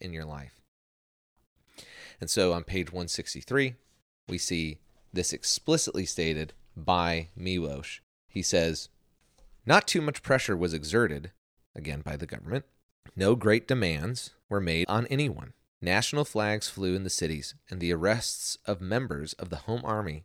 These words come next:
were carried out quietly. There was a determined effort to grant sufficient outlets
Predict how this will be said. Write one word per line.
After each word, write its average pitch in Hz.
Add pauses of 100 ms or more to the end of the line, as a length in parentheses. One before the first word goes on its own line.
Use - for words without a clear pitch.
were 85
carried 92
out 85
quietly. 95 (600)
There 110
was 113
a 101
determined 123
effort 104
to 87
grant 95
sufficient 123
outlets -